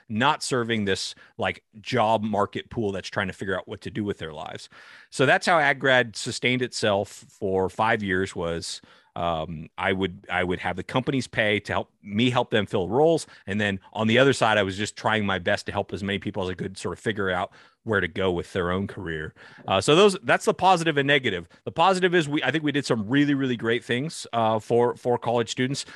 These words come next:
The negative is, like, it still isn't a really good model that aligns the incentives of saying, like,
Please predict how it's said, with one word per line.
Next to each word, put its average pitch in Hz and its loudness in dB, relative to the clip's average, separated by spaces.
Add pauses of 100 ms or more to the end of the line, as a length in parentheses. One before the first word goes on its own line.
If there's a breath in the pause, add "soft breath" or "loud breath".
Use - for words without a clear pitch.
(120)
The 110 2
negative 143 2
is, 117 0 (120)
like, 113 -2 (160 soft breath)
it 117 4
still 131 4
isn't 110 2
a 92 0
really 107 0
good 98 0
model 101 2
that 98 0
aligns 90 -2
the 98 -6
incentives 110 -2
of 104 -8
saying, 98 -2
like, 85 -2